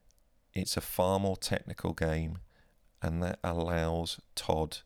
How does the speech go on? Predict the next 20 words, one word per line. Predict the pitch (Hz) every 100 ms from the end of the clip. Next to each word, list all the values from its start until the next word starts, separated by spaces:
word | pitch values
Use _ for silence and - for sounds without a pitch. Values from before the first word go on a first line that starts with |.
| _
to | - -
play | - 85 82
the | 80
way | 78 78
he | - 80
likes. | 78 73 73 - - - - - - - - - - - - - -
Meaning, | 101 101 104 92 80 80 95 - - - _ - -
last | - 90 104 110
season, | - 92 82 80 87 92
when | 85
he | 85
tried | - - 90 -
to |
do | 95 92
the | 87
things | - 85 85
that | -
he's | -
currently | - 90 85 - 85
doing, | 82 78 82